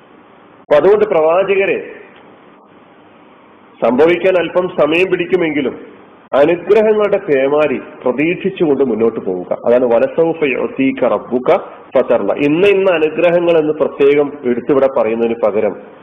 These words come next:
ലഭിക്കാനിരിക്കുന്ന അനുഗ്രഹങ്ങൾ ധാരാളമാണ്, അതിൽ പ്ര-, പ്രതീക്ഷ അർപ്പിച്ചുകൊണ്ട് മുന്നോട്ട് പോവുക എന്ന് റസൂലുള്ളാഹി സ്വല്ലല്ലാഹു അലൈഹി വസല്ലം പറയാം. അപ്പോ നിലവിൽ താങ്കൾ ഇപ്പോൾ ഈ പ്രബോധന പ്രവർത്തനങ്ങളുമായി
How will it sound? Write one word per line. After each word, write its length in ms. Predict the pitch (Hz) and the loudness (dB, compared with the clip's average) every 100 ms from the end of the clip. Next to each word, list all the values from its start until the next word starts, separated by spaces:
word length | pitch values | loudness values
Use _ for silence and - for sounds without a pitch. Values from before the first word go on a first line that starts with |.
| - - - - 123 | -20 -20 -20 -10 0
ലഭിക്കാനിരിക്കുന്ന 920 | 151 170 180 208 220 196 190 190 185 151 | 2 2 2 2 4 2 0 0 2 2
അനുഗ്രഹങ്ങൾ 640 | 147 151 165 160 170 147 | 0 2 2 2 0 -2
ധാരാളമാണ്, 600 | 127 127 156 175 165 101 - - - - - - - - - - - - - - - - - - - - - - - - - | 0 2 2 2 0 -4 -8 -20 -20 -20 -20 -20 -20 -20 -20 -20 -20 -20 -20 -20 -20 -20 -20 -20 -20 -20 -20 -20 -20 -12 -4
അതിൽ 260 | 123 196 196 | 0 0 2
പ്ര-, 260 | 160 139 | -2 0
പ്രതീക്ഷ 460 | 151 131 196 - 233 | -4 0 0 2 0
അർപ്പിച്ചുകൊണ്ട് 540 | 180 175 175 165 156 | 0 -4 -2 0 0
മുന്നോട്ട് 440 | 143 127 135 156 160 | 0 0 2 0 0
പോവുക 380 | 127 117 110 117 | 0 0 2 0
എന്ന് 360 | 117 120 127 | -2 -2 -2
റസൂലുള്ളാഹി 680 | 131 113 110 131 135 131 117 | -2 -4 -4 -2 0 2 0
സ്വല്ലല്ലാഹു 160 | - 101 | 0 -6
അലൈഹി 240 | 104 92 | -6 -6
വസല്ലം 200 | 92 90 | -4 -4
പറയാം. 400 | 92 - - - - - - - - - - - | -4 -8 -16 -20 -20 -20 -20 -20 -20 -20 -8 -2
അപ്പോ 400 | 165 226 - - - | 2 2 0 -10 -2
നിലവിൽ 420 | 139 139 190 247 240 | 2 2 2 0 0
താങ്കൾ 380 | 185 180 190 | 0 2 0
ഇപ്പോൾ 320 | 185 165 170 165 | 0 0 0 0
ഈ 80 | |
പ്രബോധന 560 | 170 151 123 147 156 160 | 0 0 0 2 2 0
പ്രവർത്തനങ്ങളുമായി 1040 | 156 135 131 127 143 151 151 147 143 139 | -2 -2 -2 0 0 2 2 2 0 -2